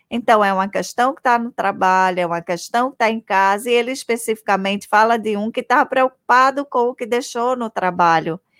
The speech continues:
Então, um ensinamento que Buda trouxe é: na hora de comer, comer. Na hora de dormir, dormir.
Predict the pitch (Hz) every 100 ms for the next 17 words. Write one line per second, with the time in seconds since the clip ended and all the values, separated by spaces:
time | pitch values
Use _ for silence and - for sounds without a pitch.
0 | _ _ _ _ 226 277 - 254 269 240
1 | 220 _ - 269 302 349 269 240 208 196
2 | 220 240 240 214 220 190 220 269 254 214
3 | 196 - 208 220 226 214 220 - 185 180
4 | 170 156 175 _ _ _ _ _ _ _
5 | _ - 190 202 220 220 214 - 202 190
6 | 196 226 269 339 - _ - 208 226 262
7 | 185 175 - _ _ _ _ _ _ _
8 | _ _ _ _ _ _ 190 214 214 226
9 | 226 214 214 214 220 247 214 262 269 254
10 | 381 349 208 180 180